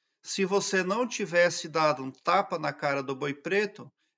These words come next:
ele simplesmente bufaria, correria, mas não atacaria você, né? Porque não teria como,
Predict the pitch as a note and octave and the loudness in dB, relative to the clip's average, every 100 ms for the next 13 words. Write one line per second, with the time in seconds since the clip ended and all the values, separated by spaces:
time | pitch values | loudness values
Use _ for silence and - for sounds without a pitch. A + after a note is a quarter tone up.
0 | - F3 F#3 - G#3 G#3+ G#3 D#3+ F3 F#3 | -2 -2 0 -4 -6 -6 -6 -2 -2 -2
1 | F3 C#3+ F3+ A3 - F3 F3 F#3 F3 - | -4 -6 -4 -4 0 0 0 -2 -2 -2
2 | F3+ E3+ F3 G3 F3+ D3 F3+ G3+ G3+ G3 | -2 0 0 2 0 -2 0 -2 0 -4
3 | - F#3+ F#3+ G#3+ C#3 C3+ - A2+ - _ | -2 -4 -2 -4 -4 -6 -6 -10 -12 _
4 | _ _ _ _ _ - A#2+ C3+ F3 _ | _ _ _ _ _ -8 -6 -6 -10 _
5 | _ _ _ _ _ _ _ _ _ _ | _ _ _ _ _ _ _ _ _ _
6 | _ - _ _ _ _ _ _ _ D#3+ | _ -20 _ _ _ _ _ _ _ -6
7 | D3 F#3 F#3 F#3+ - F#3+ F#3+ G#3+ - G3+ | 0 2 2 -2 2 2 2 -4 0 2
8 | G#3+ F3 B2 | 2 0 -10